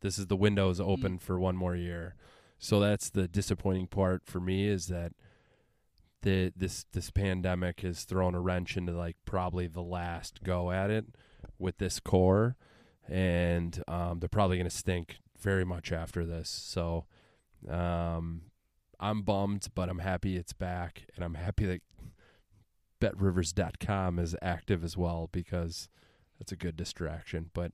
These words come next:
Speaker 1: I'm happy for you. The Sox are gonna be awesome.
Speaker 2: I hope so. Thanks, buddy. Uh, okay. Cubs going to the playoffs, yes or no?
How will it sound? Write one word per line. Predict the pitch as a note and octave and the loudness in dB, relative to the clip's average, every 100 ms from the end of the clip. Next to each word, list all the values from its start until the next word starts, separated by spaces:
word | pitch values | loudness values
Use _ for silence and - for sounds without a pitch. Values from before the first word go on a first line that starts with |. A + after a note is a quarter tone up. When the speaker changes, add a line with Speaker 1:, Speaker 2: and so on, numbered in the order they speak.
| - | -2
Speaker 1:
I'm | A2+ | 2
happy | B2+ B2+ A2+ | 2 2 0
for | - | 2
you. | A2 G#2+ F2 | 6 6 4
The | E2+ | 0
Sox | A#2 G2+ - | -2 -2 -2
are | G2+ | -2
gonna | F#2+ | 0
be | F2+ F2+ | 0 -2
awesome. | F2 E2+ - F2 E2 - - - A2+ | -2 -6 -8 -10 -12 -20 -20 -16 -10
Speaker 2:
I | |
hope | A#2 E3 | -8 -8
so. | - A2+ G2+ - - - _ | -8 -8 -8 -10 -20 -20 _
Thanks, | - C3+ - | -4 -4 -4
buddy. | - A#2+ A#2 B2 | -2 0 2 0
Uh, | D3 C3 B2+ B2 B2 B2 - _ - - | 2 4 6 4 2 -2 -12 _ -12 -4
okay. | C3+ B2+ G#2+ - - - - _ | 2 2 2 -6 -18 -20 -20 _
Cubs | - C#3 B2 | 2 2 2
going | A2 B2+ | 2 4
to | B2 | 4
the | A#2 | 0
playoffs, | - B2 A#2 A2 - B2+ | 0 0 2 0 -2 0
yes | A2+ - | 0 0
or | A#2 | -2
no? | A2 | -2